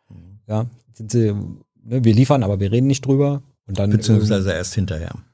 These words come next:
Speaker 2: Ja, oder mittlerweile
Speaker 1: Mhm.
Speaker 2: hinterher eine Liste, aber bitte keine Fragen dazu.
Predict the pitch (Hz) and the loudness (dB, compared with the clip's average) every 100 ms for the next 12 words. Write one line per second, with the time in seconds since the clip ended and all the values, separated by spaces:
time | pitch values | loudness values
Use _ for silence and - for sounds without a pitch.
0 | _ _ - 92 104 104 95 95 92 95 | _ _ -6 -2 -2 -2 -4 -4 -4 -2
1 | 104 120 143 120 104 107 131 127 120 113 | 0 4 6 6 6 6 6 6 6 4
2 | 110 113 123 127 117 113 117 110 110 107 | 4 4 6 6 6 4 4 2 2 2
3 | 107 104 104 113 - 151 143 107 107 104 | 0 0 2 0 2 2 0 2 0 0
4 | 98 113 110 107 - 98 123 131 127 131 | 0 2 2 0 -2 -2 0 0 2 0
5 | 131 135 | 2 -2